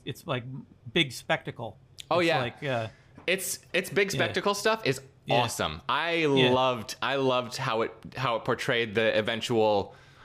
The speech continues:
Speaker 2: things that I'm not, this is no, we're not gonna go spoilers on any of these things, I don't think.
Speaker 1: Okay. Okay.
Speaker 2: Um, is my opinion.
Speaker 1: I
Speaker 2: And
Speaker 1: wanted, I wanted to spoil everything. I wanted to ruin everything for everyone,
Speaker 2: <laughs>
Speaker 1: but we don't have to.
Speaker 2: Where it goes, like, the
Speaker 1: Yeah.
Speaker 2: things, the things that it shows us, I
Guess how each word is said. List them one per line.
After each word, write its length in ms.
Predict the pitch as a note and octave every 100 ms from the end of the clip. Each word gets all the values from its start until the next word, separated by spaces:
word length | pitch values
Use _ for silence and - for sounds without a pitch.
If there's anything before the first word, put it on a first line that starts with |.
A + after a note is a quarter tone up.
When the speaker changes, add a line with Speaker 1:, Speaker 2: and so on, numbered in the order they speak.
| - -
Speaker 2:
things 280 | - D3 C3+
that 100 | C#3
I'm 220 | C#3+ F3+
not, 260 | F#3+ F3 E3
this 100 | F3
is 60 | F3
no, 160 | D3+ D3+
we're 140 | D#3
not 100 | F#3
gonna 100 | D#3
go 80 | A2+
spoilers 520 | A2 - B2 G#2 G2+ -
on 140 | A#2+
any 220 | A#2 A2+
of 80 | G2
these 200 | F#2 G2
things, 300 | - F#2 F#2+
I 60 | G#2
don't 180 | G#2 F2+
think. 220 | A2 F#2+
Speaker 1:
Okay. 100 | C3 - - - -
Okay. 180 | A#2+
Speaker 2:
Um, 260 | C#3 A2+ G#2+ - - -
is 100 | C3+
my 160 | C#3+ B2
opinion. 420 | A2 G#2 F#2+ G2+ - -
Speaker 1:
I 60 | B2+ D#3
Speaker 2:
And 80 |
Speaker 1:
wanted, 320 | F3+ F#3 F3+ -
I 80 | D3+
wanted 200 | F3 F#3
to 40 |
spoil 420 | D#3 - E3+ D#3+ D3
everything. 320 | C#3 B2+ A#2
I 40 |
wanted 100 | A#2+
to 60 | A#2+
ruin 260 | B2 B2 A#2+
everything 400 | A#2 A#2+ A2+ G#2+
for 140 | A#2+
everyone, 400 | A2 G#2+ G2+ G2
Speaker 2:
<laughs> 40 | -
Speaker 1:
but 300 | E3 B2+ -
we 100 | D3+
don't 140 | D3
have 180 | B2+ A2 -
to. 120 | A2 - - -
Speaker 2:
Where 220 | A#2+ D3+ E3+
it 120 | C3+
goes, 540 | D3+ D#3+ F#3+ F#3+ - -
like, 280 | - B2+ -
the 160 | - C3+
Speaker 1:
Yeah. 60 | B2
Speaker 2:
things, 380 | E3 E3 C#3+ A#2
the 80 |
things 300 | C#3+ E3+ E3+
that 140 | C#3 D3+
it 100 | C3+
shows 280 | - C#3+ D#3
us, 260 | F3 F#3+ -
I 420 | C3 C3+ C3 B2